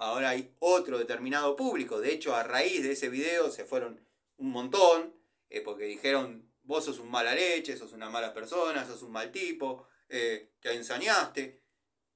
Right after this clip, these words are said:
Yo no me ensañé. O sea, si hubiese salido de diez, yo decía, "Salió de diez".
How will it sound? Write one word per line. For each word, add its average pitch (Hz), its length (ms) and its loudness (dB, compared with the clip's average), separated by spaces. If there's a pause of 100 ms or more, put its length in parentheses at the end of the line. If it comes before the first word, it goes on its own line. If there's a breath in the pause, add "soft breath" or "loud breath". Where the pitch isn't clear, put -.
Yo 508 200 2
no 247 80 2
me 311 60 0
ensañé. 226 680 0
O 110 80 -16
sea, 104 300 -6
si 151 120 -6
hubiese 214 280 0
salido 190 420 4
de 175 100 4
diez, 139 480 0
yo 294 200 -8
decía, 208 400 0
"Salió 175 280 2
de 180 120 4
diez". 247 460 -2